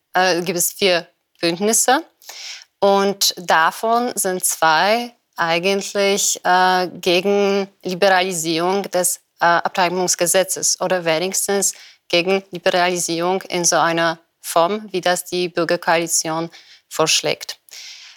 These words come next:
Äh, das bedeutet natürlich, dass, äh,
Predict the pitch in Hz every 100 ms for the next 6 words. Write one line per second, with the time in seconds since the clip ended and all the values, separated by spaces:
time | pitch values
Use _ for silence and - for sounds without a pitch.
0 | - 185 170 165 185 - 208 208 208 190
1 | 185 - 202 196 190 185 - - 175 160
2 | 165 - - - _ _ _ - 170 170
3 | 160 160